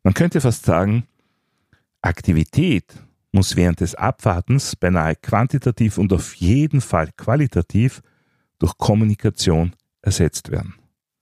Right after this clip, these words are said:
Das heißt, seien Sie ruhig ein Actionheld, aber mit den richtigen Aktionen. Zögern Sie nicht zu alarmieren und mit der Führungsarbeit zu beginnen, aber nutzen Sie die Zeit, die Sie haben, bis Entscheidungen wirklich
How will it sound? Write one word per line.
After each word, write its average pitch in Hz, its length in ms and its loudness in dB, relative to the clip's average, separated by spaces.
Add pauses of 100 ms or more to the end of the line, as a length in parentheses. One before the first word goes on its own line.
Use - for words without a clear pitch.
(1040)
Das 120 160 2
heißt, 160 380 0 (500)
seien 117 300 0
Sie 160 120 0
ruhig 165 320 0
ein - 60 -4
Actionheld, - 720 -2 (560)
aber 92 240 0
mit 80 180 -2
den 78 120 0
richtigen 90 520 -2
Aktionen. - 580 -6 (840)
Zögern 160 360 2
Sie 131 120 -2
nicht 135 240 -2
zu 113 120 -2
alarmieren 90 540 0 (280)
und 107 100 2
mit 110 140 0
der 104 80 4
Führungsarbeit 95 540 0
zu 95 100 -4
beginnen, 80 480 -2
aber 90 260 0 (460)
nutzen 123 500 2
Sie 135 140 -2
die 113 140 0
Zeit, 104 360 -2
die 101 80 -2
Sie 92 180 -2
haben, 90 380 0 (560)
bis - 160 -10
Entscheidungen 95 680 0 (280)
wirklich 90 640 0